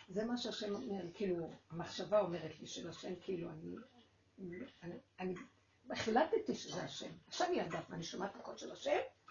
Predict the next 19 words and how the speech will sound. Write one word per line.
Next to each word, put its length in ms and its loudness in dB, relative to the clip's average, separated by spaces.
אמרתי, 380 6
"התשובה 480 4
זה 200 6
השם." 300 2
שאלתי, 480 10
הוא 120 8
ענה 220 6
לי, 160 4
"אין 280 10
שום 320 10
ספק. 460 8
אני 180 12
מחליטה, 500 12
וזה 280 12
השם." 340 8
וככה 380 8
זה 60 6
באמת 300 6
עובד. 300 12